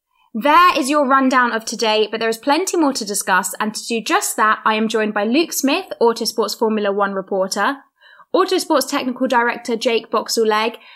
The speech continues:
and motorsport dot com's F one editor, Jonathan Noble.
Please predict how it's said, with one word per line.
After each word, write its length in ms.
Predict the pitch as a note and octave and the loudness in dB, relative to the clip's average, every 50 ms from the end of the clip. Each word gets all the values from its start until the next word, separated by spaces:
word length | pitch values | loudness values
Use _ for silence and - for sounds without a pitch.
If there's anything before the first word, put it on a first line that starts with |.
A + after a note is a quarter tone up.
| - - - _ - | -20 -20 -10 _ 0
and 120 | B3 B3 | 2 4
motorsport 540 | B3+ C4 D#4 E4+ - - - - D4 C4 A#3 | 4 4 2 2 0 -2 -2 0 0 2 2
dot 160 | B3 A3 - | 0 -2 -2
com's 340 | - A#3+ A3+ A3+ A3 A3 - - | -2 -2 -2 -2 -2 -2 0 2
F 200 | E4 F#4 F4+ - | 2 2 2 2
one 160 | D4+ C4 A#3+ | 0 0 0
editor, 400 | - G#3 G3+ G#3 G3+ - A3+ G3+ | 0 -2 -4 -4 -4 -4 -4 -4
Jonathan 440 | G3+ A3 G3 G3 G3 - - G3 G3 | -2 -2 -4 -4 -4 -6 -6 -4 0
Noble. 520 | G#3 G#3 G#3 F#3 F#3+ - G2 - - - | 2 2 2 2 0 -2 -4 -6 -6 -10